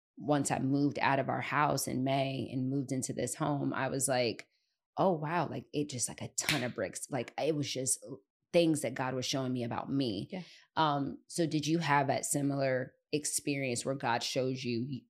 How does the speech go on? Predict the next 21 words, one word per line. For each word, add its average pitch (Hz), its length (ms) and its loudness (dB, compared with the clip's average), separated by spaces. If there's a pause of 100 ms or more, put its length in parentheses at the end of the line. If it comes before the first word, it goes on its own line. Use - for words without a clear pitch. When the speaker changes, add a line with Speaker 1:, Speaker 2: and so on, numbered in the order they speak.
(140)
Speaker 1:
Sarah? - 580 0 (480)
Like, 120 160 -4
what 143 160 2
was 127 180 0
Sarah's 135 380 2
role? 82 300 -2 (160)
Speaker 2:
Do 226 80 -6
you 226 40 -2
want 202 120 -2
my 202 60 0
real 214 300 -2
answer? 240 340 -2 (1900)
Speaker 1:
<laughs> 415 240 4 (1300)
Speaker 2:
God 240 260 6
came 226 180 2
to 190 60 -2
me 170 140 0
and - 100 -2
sat 175 140 4
me 190 80 4
down. 165 320 2